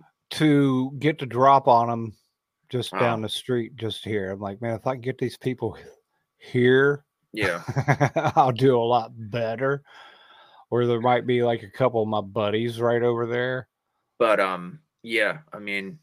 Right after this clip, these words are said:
Speaker 2: if you can, get the fuck out of there, you know? Live to see another day for sure.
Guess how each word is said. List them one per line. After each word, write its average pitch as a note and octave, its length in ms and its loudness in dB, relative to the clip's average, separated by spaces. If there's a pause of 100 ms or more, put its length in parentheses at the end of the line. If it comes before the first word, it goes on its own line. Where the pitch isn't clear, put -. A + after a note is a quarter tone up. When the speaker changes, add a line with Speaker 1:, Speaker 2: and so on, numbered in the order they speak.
Speaker 2:
if A#2 180 -10
you D#3 120 0
can, D3+ 320 0
get C3 180 -8
the - 60 -20
fuck B2 260 0
out A#2+ 160 6
of G2 80 2
there, - 220 -16 (360)
you G2 140 -10
know? F2 220 -12 (720)
Live G#2+ 160 -8
to F#2+ 80 -14
see A#2 140 -8
another G#2 240 -8
day G2+ 200 0
for E2 140 -16
sure. A#2 380 -4